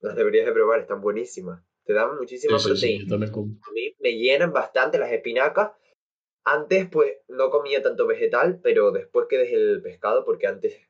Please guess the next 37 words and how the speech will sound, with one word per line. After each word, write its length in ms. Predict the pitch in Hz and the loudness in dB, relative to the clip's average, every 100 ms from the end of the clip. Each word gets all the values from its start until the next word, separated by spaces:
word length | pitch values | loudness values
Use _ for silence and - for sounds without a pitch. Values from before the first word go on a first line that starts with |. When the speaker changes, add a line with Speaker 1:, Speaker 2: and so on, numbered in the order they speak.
| _ | _
Speaker 1:
era 400 | 113 113 107 104 | 0 2 2 0
pisci 240 | 117 - 110 | -4 -8 -4
vegetariano, 680 | 107 104 110 117 143 180 180 _ _ _ | -2 0 0 2 2 0 -4 _ _ _
que 240 | 110 104 | 2 4
comía, 500 | - 101 110 107 95 _ | 4 -2 0 0 0 _
pues, 240 | - 95 85 _ - | -6 -6 -8 _ -10
eh, 380 | 92 90 85 - _ _ _ _ | -4 -4 -6 -16 _ _ _ _
pescado, 480 | - - 117 113 - | -10 -6 -2 0 0
pero 180 | - 101 | -2 -4
no 140 | 101 | -6
carne, 340 | 95 85 82 87 | -4 -6 -6 -2
y 80 | |
ahora 220 | 90 90 98 | 0 0 0
ya, 260 | 104 113 | 0 0
pues, 160 | 107 98 | -2 -8
dejé 140 | 87 | -12
el 100 | 98 | -10
pescado 340 | 90 90 101 90 | -6 -2 0 0
también. 340 | 87 - - _ _ _ _ _ _ _ - | -2 -6 -14 _ _ _ _ _ _ _ -2
Y 100 | 123 | 0
yo 100 | 135 | 4
creo 220 | 151 156 | 4 4
que 100 | 131 | 0
sí 180 | - 117 | -4 0
que 220 | 104 - | 0 2
hay 160 | 127 139 | 0 0
suplementos, 680 | - 139 127 135 156 190 | 0 0 2 2 0 0
lo 80 | 151 | 0
que 100 | 113 | 2
pasa 200 | 120 131 | 0 0
es 60 | 151 | -2
que 60 | 135 | 0
son 300 | 151 165 - - | 0 -2 -8 -4
carísimos, 600 | 113 110 90 - 82 - | 0 0 -2 -10 -14 -10
como 260 | 95 98 | -6 -6
tú 120 | 101 | -6
dices. 360 | 104 92 - 87 | -10 -10 -18 -20